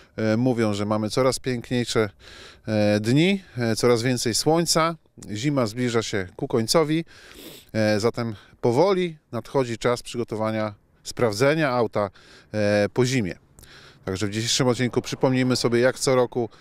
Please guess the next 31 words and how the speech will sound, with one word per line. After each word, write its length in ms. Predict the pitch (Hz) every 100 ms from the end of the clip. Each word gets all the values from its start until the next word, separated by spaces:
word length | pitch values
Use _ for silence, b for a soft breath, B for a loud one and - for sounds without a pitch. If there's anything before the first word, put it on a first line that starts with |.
| B B _
e, 520 | 104 104 104 104 104
na 120 | 107 117
co 120 | 117
zwrócić 400 | 107 117 117 -
uwagę, 420 | 135 131 127 123 B B B B
e, 220 | 113 107
po 140 | 107 120
tym 140 | 120
trudnym 380 | 117 147 131 120
okresie, 460 | 117 123 110 113 98 110
e, 300 | 104 104 101
dla 160 | 113
nas 180 | 107 104
kierowców, 560 | - 120 117 - 110 113
e, 40 | 107 98 -
czyli 400 | - 127 107 104 98 B B
zimie, 300 | 117 120 92
która 260 | - 185 175
w 40 |
tym 160 | 175 139
roku, 320 | 127 131 123 B B B B
e, 80 | 110
nas 280 | 107 104 -
nie 120 | 113
rozpieszczała. 560 | 107 - 107 - 85 71 - _ - - -
Zapraszam 420 | 131 196 170 147
serdecznie 460 | 143 127 117 117
do 120 | 107 180
obejrzenia 460 | 160 120 120 113
dzisiejszego 680 | 104 143 160 - 95 95 98 - -
odcinka. 500 | 113 - 165 107